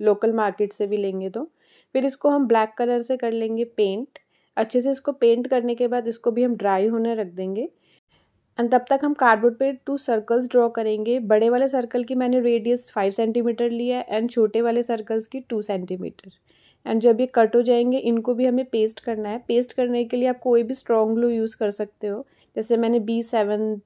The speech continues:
ट्रिपल ज़ीरो यूज़ किया है। आप हॉट ग्लू गन भी यूज़ कर सकते हो। जैसे कि स-, आउटर सर्कल पार्ट इसको मैं कवर करने के लिए ग्लू गन का ही यूज़ किया है मैंने,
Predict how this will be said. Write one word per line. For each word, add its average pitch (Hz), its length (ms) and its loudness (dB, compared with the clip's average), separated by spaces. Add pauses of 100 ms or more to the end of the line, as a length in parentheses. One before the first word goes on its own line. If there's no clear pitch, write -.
ट्रिपल 208 320 0
ज़ीरो 214 240 0
यूज़ 208 380 -6
किया 202 240 -6
है। 214 60 -8
आप 196 280 0 (300)
हॉट 220 200 4
ग्लू 247 180 0
गन 240 200 0
भी 233 120 -2
यूज़ 214 200 -4
कर 190 140 -4
सकते 185 320 -10
हो। 214 180 -8 (500)
जैसे 208 260 0
कि 226 200 -4 (180)
स-, - 160 -8
आउटर 220 540 4
सर्कल 233 360 -2
पार्ट 214 360 -4
इसको 220 260 -8
मैं 220 120 -4
कवर 214 300 -2
करने 202 360 -4
के 214 120 -6
लिए 220 420 -2
ग्लू 208 200 0
गन 208 240 0
का 220 100 -2
ही 226 220 0
यूज़ 208 260 -4
किया 190 220 -2
है 185 80 -4
मैंने, 190 320 -6